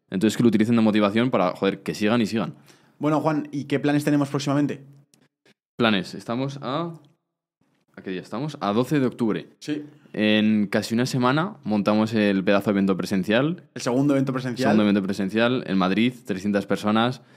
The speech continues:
Speaker 1: Mola,
Speaker 2: Trescientas,
Speaker 1: tío.
Speaker 2: ¿eh?
Speaker 1: Mola, tío. Vaya, vaya reto. Para mí es, es un reto bastante grande porque, mm, ya sabes que yo soy un poco más tímido, uf,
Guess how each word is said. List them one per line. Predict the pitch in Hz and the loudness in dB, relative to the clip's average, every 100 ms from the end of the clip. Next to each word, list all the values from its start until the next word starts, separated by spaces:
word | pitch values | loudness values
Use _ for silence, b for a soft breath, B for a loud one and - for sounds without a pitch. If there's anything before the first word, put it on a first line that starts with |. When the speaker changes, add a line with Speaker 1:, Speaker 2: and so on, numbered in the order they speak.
| b b b _ _ _ _ _ _ _ - | b b b _ _ _ _ _ _ _ 0
Speaker 1:
Mola, | 113 113 | 4 6
Speaker 2:
Trescientas, | 135 117 98 | 6 6 4
Speaker 1:
tío. | 110 | 0
Speaker 2:
¿eh? | 127 - | -6 -2
Speaker 1:
Mola, | 101 98 | 0 2
tío. | 95 95 | 2 2
Vaya, | 92 98 | 2 2
vaya | 98 104 110 | 2 2 4
reto. | 104 95 80 - | 2 0 -6 -6
Para | 95 98 | -4 -2
mí | 107 | -2
es, | 110 120 | -4 -6
es | 113 | -6
un | 127 | -4
reto | 123 131 | -2 -2
bastante | 120 120 110 | -2 -2 -2
grande | 95 98 | 0 -2
porque, | 87 90 95 92 | -4 -4 -2 -2
mm, | 90 90 90 - | -2 -2 -4 -4
ya | 107 | -4
sabes | 117 107 | -4 0
que | 120 | 0
yo | |
soy | 113 113 | 0 0
un | |
poco | 110 107 | 0 2
más | 104 | 0
tímido, | - 123 117 107 107 104 104 | 2 2 4 4 6 4 2
uf, | 104 - | -4 -14